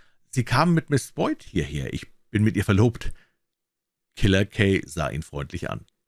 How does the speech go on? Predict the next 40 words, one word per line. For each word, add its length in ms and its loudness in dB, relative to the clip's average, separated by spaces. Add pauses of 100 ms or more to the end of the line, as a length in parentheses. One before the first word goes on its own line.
(380)
»Wenn 140 -2
ich 120 -6
gewusst 360 0
hätte, 200 2
dass 160 -6
Sie 100 -6
der 180 -6
Verlobte 720 0
Miss 180 -2
Boyd 280 0
sind, 260 -4 (400)
hätte 220 -6
ich 60 -16
Sie 100 -10
schon 160 -8
vorgestern 460 -2
aufgesucht. 560 -8 (500)
Ich 200 2
habe 220 4
erst 260 0
heute 160 -2
Abend 260 -2
davon 200 -6
erfahren.« 440 -8 (1900)
Er 100 -6
begleitete 580 -4
Hallwell 320 0
in 100 -2
dessen 180 -8
Arbeitszimmer, 680 -4 (360)
nahm 220 0
eine 260 -2
der 200 -8
Zigarren, 520 -2
die 120 -2
ihm 100 -2
der 80 -2
junge 260 -4
Rechtsanwalt 540 -6
anbot, 400 0